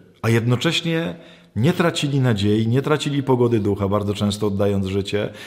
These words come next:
chociaż pewnie cierpieli niemiłosiernie. Jakby znosili różnego rodzaju trudności, a w tym wszystkim odnajdywali jednak już teraz, już tutaj, nie tylko kiedyś, ale już teraz, już tutaj, drogę do szczęścia, do świętości. I dla mnie o tym jest w ogóle całe to dzisiejsze święto. Proszę,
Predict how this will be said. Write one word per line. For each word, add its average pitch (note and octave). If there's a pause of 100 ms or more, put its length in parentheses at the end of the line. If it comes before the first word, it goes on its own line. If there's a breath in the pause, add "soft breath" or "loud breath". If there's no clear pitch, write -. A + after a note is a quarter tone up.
(100)
chociaż F#2+
pewnie G#2
cierpieli G#2+
niemiłosiernie. G2+ (380 loud breath)
Jakby A2
znosili B2+
różnego F3+
rodzaju C3+
trudności, A2+ (320 loud breath)
a G2+
w -
tym C#3
wszystkim E3+
odnajdywali B2+
jednak A#2 (420 loud breath)
już D3
teraz, D3+
już C#3
tutaj, C#3+
nie -
tylko A2+
kiedyś, F#2
ale G2+
już A#2+
teraz, B2
już G#2
tutaj, G#2 (540 loud breath)
drogę C#3
do B2
szczęścia, A#2
do G2
świętości. F#2 (140)
I A#2+
dla D#3
mnie D3
o C#3
tym G#2+
jest F#2
w F#2+
ogóle F#2
całe A2+
to G#2
dzisiejsze F#2+
święto. F2 (680 loud breath)
Proszę, F3+